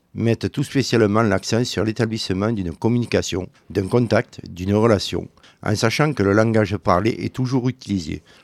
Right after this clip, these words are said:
Beaucoup comprennent au moins une partie de ce qui est dit. En veillant aux intonations et que toute réponse demande un long délai et donc une patience et une attention soutenue.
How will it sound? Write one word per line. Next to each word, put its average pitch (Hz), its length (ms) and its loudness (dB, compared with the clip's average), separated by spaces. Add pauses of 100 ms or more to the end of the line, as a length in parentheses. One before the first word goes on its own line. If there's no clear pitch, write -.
(100)
Beaucoup 135 320 2
comprennent 127 580 2
au 117 100 0
moins 120 160 4
une 113 200 4
partie 101 340 -2
de 95 100 0
ce - 140 -4
qui 101 280 2
est 90 80 4
dit. - 280 -8 (200)
En 113 120 2
veillant 143 440 4
aux 101 160 2
intonations 117 720 2 (280)
et 95 80 -6
que - 100 -4
toute - 340 -4
réponse 113 540 0
demande 98 480 0
un 92 40 -4
long 104 220 2
délai 95 420 0 (100)
et 107 120 0
donc 107 400 0
une 110 180 0
patience 110 560 -2 (120)
et - 100 -2
une 101 160 0
attention 101 580 -2
soutenue. 92 600 -8